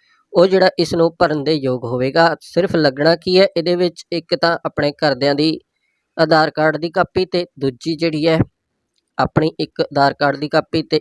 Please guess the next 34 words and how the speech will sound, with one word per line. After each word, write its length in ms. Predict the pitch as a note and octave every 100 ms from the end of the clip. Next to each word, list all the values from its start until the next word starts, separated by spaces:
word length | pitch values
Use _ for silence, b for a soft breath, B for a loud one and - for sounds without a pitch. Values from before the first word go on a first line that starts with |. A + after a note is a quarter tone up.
| -
ਇੱਕ 220 | C#3 -
ਜਿਹੜਾ 240 | D3+ D3 C#3 C#3+
ਬੈਂਕ 240 | C#3+ D#3+ -
ਖਾਤਾ 340 | C3+ - C#3+
ਤੁਹਾਡਾ 240 | C#3+ C3 A#2+
ਲੱਗਣਾ 300 | A#2 B2+ D3
ਹੈ। 40 |
ਦੋ 240 | A#2 C#3 F#3
ਆਧਾਰ 260 | F#3+ F3
ਕਾਰਡ 200 | D3+ D#3
ਤੁਹਾਡੇ 280 | - E3 D#3+
ਲੱਗਣੇ 280 | D#3+ D#3 F3+
ਨੇ 120 | F3 E3
ਹਸਬੈਂਡ 360 | C#3+ D#3 D#3+
ਵਾਈਫ 240 | D3+ D#3 D3+
ਦੇ 180 | E3 F3+ - b b b b b _ _
ਤੇ 100 | E3+ - G#3+
ਇੱਕ 260 | F#3 -
ਤੁਹਾਡਾ 1040 | G#3 G#3+ G3+ _ _ _ _ _ G3 E3 D#3+
ਬੈਂਕ 320 | D3+ D#3 G3 -
ਖਾਤਾ 300 | D#3 - C#3+
ਲੱਗਣਾ 280 | B2 B2
ਹੈ 140 | A2 - _ _ -
ਇਹਦੇ 160 | D#3 D3
ਵਿੱਚ 280 | D3+ - - -
ਤੇ 100 | F3 F3+
ਇੱਕ 180 | -
ਤੁਹਾਡੀ 300 | G3+ G3 F3+
ਲਾਈਵ 240 | F3 D3 D#3+
ਫੋਟੋ 340 | - C#3 D#3+
ਹੋਏਗੀ 460 | D#3+ D#3+ D3 E3+ E3+ - _ _ _ _ _ _ _ _ _ -
ਤੇ 100 | D3
ਦੂਜਾ 360 | C3+ C3+ D#3 -
ਜਿਹੜਾ 400 | F3+ F3 F3